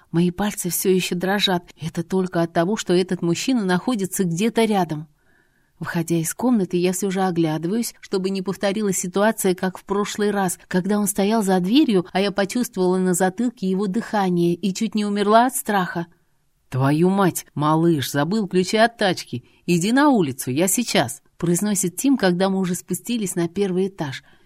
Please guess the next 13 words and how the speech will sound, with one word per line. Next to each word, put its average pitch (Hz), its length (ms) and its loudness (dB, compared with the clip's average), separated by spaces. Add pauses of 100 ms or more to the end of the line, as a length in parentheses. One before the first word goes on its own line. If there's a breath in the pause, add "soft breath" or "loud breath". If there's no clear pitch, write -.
(220 soft breath)
И 175 80 -2
парень 175 380 -2
убегает 175 480 0
настолько 180 440 0
быстро, 196 360 0
что - 160 -4
я 180 140 4
даже 190 240 0
не 190 120 -4
успеваю 196 480 -2
ему 185 220 0
ничего 185 420 -2
ответить. 196 640 -6